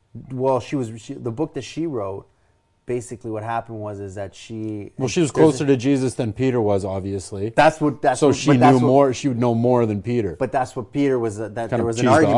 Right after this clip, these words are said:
Speaker 2: off?
Speaker 1: She, well, cheese, like, 'cause she would say, "This, Jesus said this." And he said, "Well, how come he said it to you and not to any of us?
Speaker 2: So
Speaker 1: Doesn't
Speaker 2: that's
Speaker 1: make
Speaker 2: my,
Speaker 1: any
Speaker 2: that's
Speaker 1: sense."
Speaker 2: my wife, man.
Speaker 1: Well, yeah, but that's, that's what, uh, that's what they were pissed off about, right? Like, and there's, there's that argument in the book.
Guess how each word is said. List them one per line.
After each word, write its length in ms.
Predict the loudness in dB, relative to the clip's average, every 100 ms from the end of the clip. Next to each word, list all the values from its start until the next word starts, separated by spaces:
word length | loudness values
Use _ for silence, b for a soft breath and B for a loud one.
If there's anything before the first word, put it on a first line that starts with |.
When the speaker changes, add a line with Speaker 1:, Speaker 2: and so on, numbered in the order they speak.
| 4
Speaker 2:
off? 80 | 2
Speaker 1:
She, 80 | -6
well, 160 | -4 -6
cheese, 280 | -8 -8 -6
like, 380 | -10 -10 -12
'cause 280 | -10 -14 -16 _ _
she 220 | _ -2 0
would 180 | 0
say, 220 | -2 -2 -2
"This, 240 | -2 -6
Jesus 340 | -6 -6 -6
said 300 | -2 -2 0
this." 360 | -4 -8 -8 -16 _ _ _ _ _ -10
And 140 | -6
he 60 | -4
said, 200 | -4 -2
"Well, 160 | 0 2
how 100 | 2
come 180 | 0
he 80 | -6
said 200 | -4 -4
it 100 | -4
to 100 | -4
you 180 | -2 -2
and 60 | -4
not 140 | -8
to 120 | -10
any 140 | -10 -8
of 80 | -6
us? 340 | -6 -8 -16 _ _ _
Speaker 2:
So 140 | -6
Speaker 1:
Doesn't 140 | -4
Speaker 2:
that's 80 | -2
Speaker 1:
make 80 | -2
Speaker 2:
my, 60 | -2
Speaker 1:
any 80 | -4
Speaker 2:
that's 80 | -4
Speaker 1:
sense." 160 | -4
Speaker 2:
my 80 | -2
wife, 300 | 2 2 0
man. 220 | -6 -10 -10 -2
Speaker 1:
Well, 160 | 0
yeah, 220 | 4 4 2
but 200 | -4 -6
that's, 180 | -10 -4
that's 240 | -6 -4
what, 240 | -6 -6
uh, 520 | -4 -2 0 -2 -4 -10 -20 _ _ _
that's 220 | -8 -8
what 180 | -12 -10
they 80 | -10
were 100 | -10
pissed 260 | -12 -8 -4
off 180 | -4
about, 240 | -8 -14 -12
right? 260 | -12 -12
Like, 140 | -12 -12 -14 -14
and 160 | -10 -4
there's, 260 | -4 -6 -12 -10
there's 260 | -8 -6
that 180 | -6 -6
argument 420 | -6 -8 -8 -12 -12
in 200 | -12 -12
the 40 |
book. 360 | -12 -12 -14